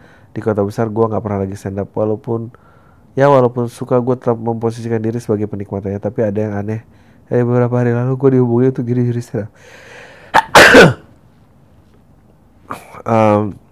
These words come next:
lomba stand up di kampus yang diadakan salah satu himpunan mahasiswa prodi di f-, fakultas gue ya. Di-, jelas dilema besar karena gue ragu karena gue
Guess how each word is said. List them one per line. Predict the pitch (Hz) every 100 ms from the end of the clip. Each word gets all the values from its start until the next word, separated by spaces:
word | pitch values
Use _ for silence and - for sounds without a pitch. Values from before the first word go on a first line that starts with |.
| _ _ _ _ _ _ _ _ _ _ _ _ _ _ _ _ _ _ _
lomba | - 107 107
stand | 107 107 101
up | 98
di |
kampus | 101 92 95 117
yang | 107
diadakan | 98 95 95 110 110 110 -
salah | 98 104
satu | 104 110
himpunan | 107 104 104 107
mahasiswa | 104 104 104 101 - 110 110 _ _ _ _ _ _ -
prodi | 107 101 107
di | 104 101
f-, | - _ _
fakultas | - 98 - 107 - 107 -
gue | 110 101 95
ya. | 104
Di-, | 101 - - _ - _ _
jelas | 110 117 - -
dilema | 104 101 101 98
besar | - 110
karena | 110 104
gue | 104 107
ragu | 101 101 110
karena | - 101 110
gue | 104 110